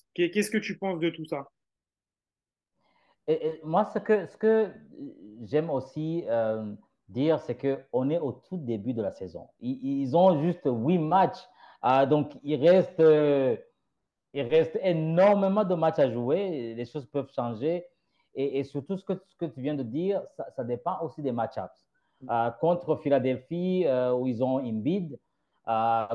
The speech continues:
Speaker 2: contre Denver, qui, qui ont, qui ont, euh, qui ont, euh, le, le, le, donc le,
Speaker 1: Jokic.
Speaker 2: le, le, le Jokic. Même avec ça, on a vu O G sur Jokic le, le temps de Nurse.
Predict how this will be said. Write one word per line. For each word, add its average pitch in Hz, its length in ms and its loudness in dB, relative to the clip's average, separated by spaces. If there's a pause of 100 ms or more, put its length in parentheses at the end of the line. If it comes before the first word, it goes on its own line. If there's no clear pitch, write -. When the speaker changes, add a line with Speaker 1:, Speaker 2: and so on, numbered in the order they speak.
Speaker 2:
contre 139 320 2
Denver, 135 600 4
qui, 131 200 -10
qui 135 220 -2
ont, 131 240 0
qui 131 200 -4
ont, 120 500 -2 (440)
euh, 113 260 0 (100)
qui 127 100 -4
ont, 117 340 2
euh, 107 220 -4
le, 107 140 -4
le, 107 280 -6
le, 107 80 -12
donc 110 280 -10
le, 107 140 -6
Speaker 1:
Jokic. 123 120 -4
Speaker 2:
le, 98 60 -12
le, 90 80 -14 (840)
le 107 80 -12
Jokic. 180 520 -4 (600)
Même 175 240 4
avec 156 280 4
ça, 190 500 4
on 135 140 2
a 143 100 4
vu 147 380 2
O 131 240 0
G 190 200 0
sur - 240 -2
Jokic 127 600 -2
le, 117 240 -6
le 120 80 -4
temps 135 180 2
de 123 140 0
Nurse. 165 440 0